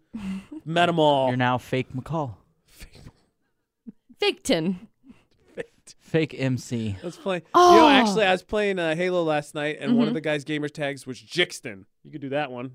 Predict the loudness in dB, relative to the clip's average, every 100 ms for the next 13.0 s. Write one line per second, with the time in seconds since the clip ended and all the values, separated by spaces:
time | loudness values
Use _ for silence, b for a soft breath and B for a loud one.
0 | -14 -10 -4 -2 -2 -4 -6 -8 -10 -8
1 | -8 -10 -12 -10 -8 -6 -6 -6 -4 0
2 | 0 2 2 2 2 2 2 2 2 2
3 | 0 -2 -2 0 -2 -2 -4 -2 -2 -2
4 | -2 -6 -6 -4 -2 -2 -2 -2 -2 -8
5 | -8 -10 _ _ 0 6 6 8 4 2
6 | -8 B B B -16 -4 2 2 4 4
7 | 4 2 0 0 -2 b b b -20 b
8 | _ _ _ _ -14 -14 -14 -14 -12 -10
9 | -12 _ _ -20 -14 -10 -6 -6 -8 -12
10 | -18 _ _ _ _ b b -16 -12 -8
11 | -4 -2 -4 -2 -2 0 -2 -4 -4 -4
12 | -4 -2 -4 -6 -6 -6 -10 -12 -14 -16